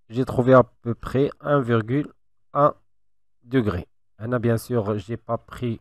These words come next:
les numéros. الأرقام خديتهم عفويًا، يعني خرجت لي واحد la valeur très,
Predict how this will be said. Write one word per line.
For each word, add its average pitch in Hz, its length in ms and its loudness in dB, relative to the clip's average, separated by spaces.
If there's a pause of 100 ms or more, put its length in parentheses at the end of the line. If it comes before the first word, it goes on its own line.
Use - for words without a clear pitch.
les 107 580 -4
numéros. 107 520 -6 (380)
الأرقام 110 360 -2
خديتهم 107 480 0
عفويًا، 107 500 0
يعني 101 400 -6
خرجت 98 340 -10
لي 104 100 -2
واحد 95 200 -2
la 104 80 -2
valeur 98 220 -2
très, - 380 -6